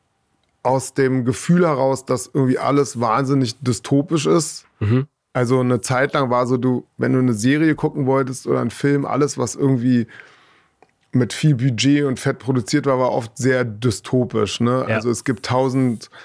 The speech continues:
Speaker 1: äh, düsterste Zukunftsvisionen so und, ähm, in der, in der Popkultur.
Speaker 2: Ja.
Speaker 1: Und ich fand's irgendwie, dachte irgendwie, ey, es, wenn man sich immer nur das Schlimmste vorstellt, dann wird's auch schlimm, so ungefähr,
Speaker 2: Mhm.
Speaker 1: ne?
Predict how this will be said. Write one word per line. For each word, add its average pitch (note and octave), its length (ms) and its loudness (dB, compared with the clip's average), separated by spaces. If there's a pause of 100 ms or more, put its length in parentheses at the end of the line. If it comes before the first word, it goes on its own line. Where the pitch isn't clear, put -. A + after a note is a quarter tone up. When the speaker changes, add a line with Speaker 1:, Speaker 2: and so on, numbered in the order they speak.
(560)
Speaker 1:
äh, C3 200 2
düsterste C#3+ 720 0
Zukunftsvisionen C3 1200 0
so C#3+ 200 2
und, B2 420 -2
ähm, A2 540 -2 (300)
in B2 100 0
der, A#2+ 180 0
in A#2+ 80 -2
der A#2 120 0
Popkultur. D#3 880 0 (100)
Speaker 2:
Ja. A2 180 -2 (760)
Speaker 1:
Und A#2+ 280 0
ich - 140 -6
fand's A#2+ 320 -4
irgendwie, A2+ 720 0 (960)
dachte A2+ 300 -4
irgendwie, A#2 240 -2
ey, A2 160 0
es, - 380 -8 (340)
wenn B2 100 0
man B2+ 100 0
sich A2 120 -6
immer C#3+ 160 0
nur C#3 100 0
das B2+ 140 -2
Schlimmste D3+ 400 -2
vorstellt, C3+ 600 -2
dann B2 180 0
wird's D3+ 200 -2
auch A#2 140 -2
schlimm, G#2+ 420 0
so A2 160 -2
ungefähr, G#2+ 480 0
Speaker 2:
Mhm. A2+ 80 -2
Speaker 1:
ne? B2+ 180 -2